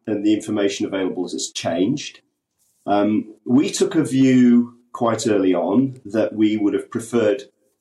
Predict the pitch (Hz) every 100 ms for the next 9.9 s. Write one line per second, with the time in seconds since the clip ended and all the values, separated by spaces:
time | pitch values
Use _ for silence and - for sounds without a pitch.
0 | _ - - 107 104 117 135 - - 98
1 | 92 95 90 90 87 85 87 85 80 -
2 | 87 80 80 _ _ _ _ 85 87 82
3 | 80 - 82 - 92 87 82 90 82 90
4 | 87 - 87 82 - 90 80 95 92 117
5 | - 101 90 92 90 123 110 - _ _
6 | _ _ _ _ 107 107 107 104 - _
7 | _ 110 120 120 117 110 117 120 110 -
8 | 104 95 110 - 101 95 95 - 92 92
9 | 87 87 - - 156 - - 233 -